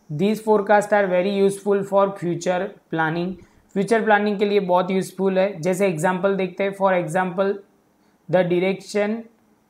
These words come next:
and proportion and pattern of a variation in the population of certain region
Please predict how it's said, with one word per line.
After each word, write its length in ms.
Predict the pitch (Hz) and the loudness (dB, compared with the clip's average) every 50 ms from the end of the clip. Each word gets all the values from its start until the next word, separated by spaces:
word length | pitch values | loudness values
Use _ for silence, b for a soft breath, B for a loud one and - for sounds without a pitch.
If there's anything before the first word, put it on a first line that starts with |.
| _ _ _ _ _ _ _ - | _ _ _ _ _ _ _ -6
and 180 | 175 185 190 170 185 | -4 -2 -2 0 0
proportion 640 | 185 170 - 190 190 196 196 175 190 196 202 202 214 - - _ _ _ _ _ - 175 | 0 0 0 0 2 2 2 4 2 0 0 0 -4 -6 -10 _ _ _ _ _ -8 -4
and 200 | 175 190 196 185 | -2 -2 -2 0
pattern 380 | - 180 175 175 175 190 196 190 | 2 2 2 2 2 0 0 0
of 180 | 185 185 185 | -2 -2 0
a 80 | 196 190 170 | -2 -2 -2
variation 640 | 156 156 165 165 165 180 190 196 196 196 208 208 208 208 - 208 | -4 -2 -2 -2 0 2 2 2 2 2 0 -4 -4 -4 -6 -4
in 160 | 180 185 185 | -4 0 0
the 200 | 190 196 202 196 196 - - | 2 2 2 0 -2 -2 -2
population 680 | 156 151 151 - 208 214 214 202 196 190 196 202 190 190 | 0 0 0 0 0 2 4 4 4 4 0 -2 -2 -2
of 180 | 185 185 185 - - | -2 -2 -4 -2 -2
certain 360 | - 165 160 - 202 208 202 190 | -2 -2 2 2 0 0 2 -2
region 360 | 190 165 156 185 180 180 190 | -4 -4 -4 -6 -6 -6 -6